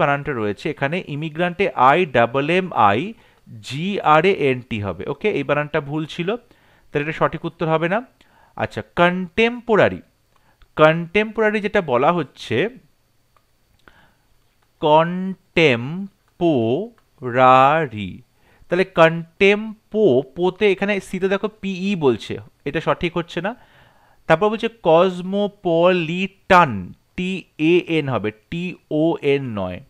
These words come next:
ঠিক আছে, কসমোপলিটান। তাহলে অপশন ডিটাও ভুল, সঠিক উত্তর হবে অপশন বি, শভিনিস্ট। শভিনিস্ট বানানটা এখানে সঠিক আছে, সি এইচ এ ইউ ভি আই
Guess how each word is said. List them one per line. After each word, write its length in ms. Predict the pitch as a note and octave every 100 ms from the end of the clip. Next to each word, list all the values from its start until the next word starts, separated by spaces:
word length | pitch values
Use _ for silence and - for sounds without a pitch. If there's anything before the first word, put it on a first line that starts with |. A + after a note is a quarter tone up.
| -
ঠিক 120 | G#3 G#3
আছে, 120 | C#3+ C3+
কসমোপলিটান। 680 | B2+ B2 B2+ A#2+ A2 G2+ F#2+ - - -
তাহলে 160 | - D#3+ D3+
অপশন 220 | - G3 D#3+
ডিটাও 360 | D3 D3+ F3 E3 A#2
ভুল, 160 | G#2+ F2+ -
সঠিক 260 | C#3+ C#3 F#3
উত্তর 160 | F#3 - G3
হবে 120 | F#3+ C3
অপশন 240 | - D#3 B2 A2+
বি, 120 | B2 F2 _ _ _ - -
শভিনিস্ট। 640 | E3+ E3+ F3 F3 G2+ - - _ - -
শভিনিস্ট 520 | E3 E3 G#3 A3 G3+ E3+
বানানটা 300 | E3+ E3+ F#3 E3
এখানে 200 | - F#3 -
সঠিক 320 | B2 - C3+ G2+
আছে, 180 | F2 - - - - -
সি 180 | - F#3+ G#3 G3 C3+
এইচ 260 | C3+ D#3+ E3 - B2+ B2
এ 20 | D3 - C3+
ইউ 140 | A2 D3 - _ _ _ - G2+
ভি 140 | C#3+ F3+ E3+ A#2
আই 120 | G2+